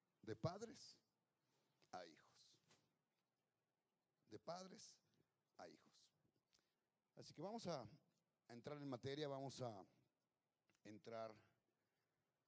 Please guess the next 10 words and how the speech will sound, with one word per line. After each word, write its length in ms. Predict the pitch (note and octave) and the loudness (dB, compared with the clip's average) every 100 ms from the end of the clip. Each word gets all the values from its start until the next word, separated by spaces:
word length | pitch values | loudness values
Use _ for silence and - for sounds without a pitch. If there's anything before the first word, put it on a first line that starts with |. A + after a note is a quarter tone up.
| _ - | _ -4
en 80 | D3 | 2
el 60 | |
libro 200 | E3 G#3+ | 6 8
de 80 | G3 | 8
Jueces. 420 | C#3+ E3 F3+ D3 | 10 8 8 4
Te 100 | - | 0
pido 140 | C#3 D#3+ | 0 0
que 60 | |
me 80 | D3 | 0
acompañes, 720 | B2 A#2+ E3 G3 G#3 - - | -2 -2 -2 -4 -6 -10 -12